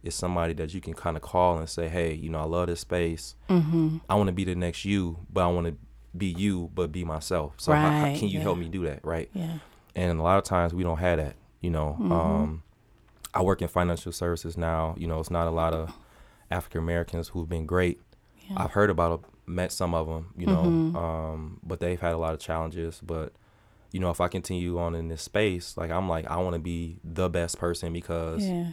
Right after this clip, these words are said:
Speaker 1: there's probably gonna be another Ronell Washington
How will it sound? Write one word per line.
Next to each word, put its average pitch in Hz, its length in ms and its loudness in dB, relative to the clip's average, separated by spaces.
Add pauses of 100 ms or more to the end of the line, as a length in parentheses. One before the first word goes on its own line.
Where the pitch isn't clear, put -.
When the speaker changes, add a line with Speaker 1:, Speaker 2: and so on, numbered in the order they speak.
(140)
Speaker 1:
there's - 200 -2
probably 85 300 0
gonna 82 180 -2
be 82 140 -4
another 82 560 -2 (640)
Ronell 82 260 0
Washington 82 640 -2